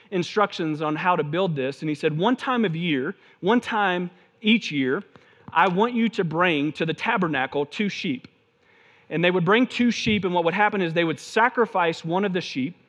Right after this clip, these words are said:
and they would take its blood, and they would cover the other sheep with its blood. And then the high priest, who would be like the holiest dude of its time, of their time, would take some of this blood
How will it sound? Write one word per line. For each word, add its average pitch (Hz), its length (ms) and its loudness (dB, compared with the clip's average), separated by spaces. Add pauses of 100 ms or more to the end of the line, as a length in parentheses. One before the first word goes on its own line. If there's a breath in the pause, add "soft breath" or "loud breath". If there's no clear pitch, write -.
(320 soft breath)
and 156 140 -2
they 170 80 4
would 165 140 0
take 226 260 2
its 202 180 0
blood, 170 460 2
and 170 100 -2
they 160 60 0
would 160 220 -4
cover 220 420 0
the 180 200 -2
other 180 240 0
sheep 135 440 -4
with 143 220 -2
its 131 160 -12
blood. 143 380 -2 (500 soft breath)
And 156 180 -2
then 233 180 6
the 196 100 2
high 202 280 2
priest, 160 640 -4 (420 soft breath)
who 180 180 0
would 160 140 0
be 165 120 2
like 156 240 2
the 143 60 -4
holiest 175 500 0
dude 147 380 2
of 139 460 -2
its 143 280 -6
time, 135 420 -2
of 131 100 -6
their 143 120 2
time, 135 480 -6 (420 soft breath)
would 156 220 -2
take 226 240 2
some 208 220 0
of 165 100 2
this 156 180 -4
blood 160 520 0